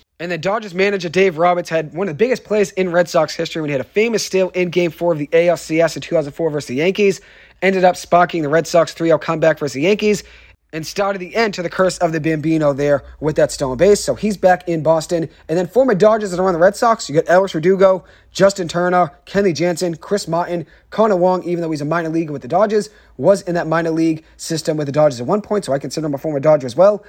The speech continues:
And then Alex Cora, the Red Sox manager, did start his career in the M L B with the Dodgers. So there's a lot of reunions here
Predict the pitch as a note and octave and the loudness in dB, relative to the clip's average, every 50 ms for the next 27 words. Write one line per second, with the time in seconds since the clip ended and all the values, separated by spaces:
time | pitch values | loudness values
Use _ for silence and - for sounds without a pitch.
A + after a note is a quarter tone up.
0 | - _ - C#3 D3 C#3+ - - A3 B3 A#3 F#3+ - - - G3+ G#3 G3 F3+ D3 | -20 _ -6 -4 -4 -2 0 2 2 2 2 0 -4 0 2 4 4 4 4 4
1 | C#3+ E3+ F3 - - E3 D#3+ - G3 G#3+ G#3+ G3+ F3 D#3 D#3 D3 C#3+ - - - | 2 0 0 2 0 -2 -2 0 0 2 2 2 4 4 4 2 2 0 -18 -20
2 | - - - - G3 G#3 G3 E3+ - - - - G3+ F#3+ F#3 E3+ E3+ D#3+ - - | -20 -8 2 4 4 4 4 2 -4 -10 -4 2 2 2 2 2 -4 -8 -8 -4
3 | - F3 F3+ E3 D#3+ - E3+ E3 E3 D#3+ D#3+ D#3 D3+ D3 C#3+ D3+ D3+ D3 C3+ C3 | -2 0 2 2 2 0 -2 -2 -2 -2 0 2 2 2 2 2 -2 -2 -2 -4
4 | - _ _ - C#3 D#3 C#3+ C#3+ B2 C#3+ B2+ A#2 A2 A2 - D3 C#3+ C#3+ E3+ F#3+ | -8 _ _ -6 -4 -4 -4 -2 -2 -2 -4 -4 -6 -8 -10 -8 -8 -6 -2 2
5 | B3 C4+ C4 A3 F3 - - _ _ _ _ _ _ _ - C#3 E3+ F#3+ F3 F3+ | 2 4 4 2 0 -4 -10 _ _ _ _ _ _ _ -2 0 0 2 4 4
6 | G3+ G#3 G3 F#3 D#3+ D3+ D#3 - - D#3+ D3+ D3 D3 C#3 | 4 4 4 2 2 0 -2 -2 0 2 4 4 4 2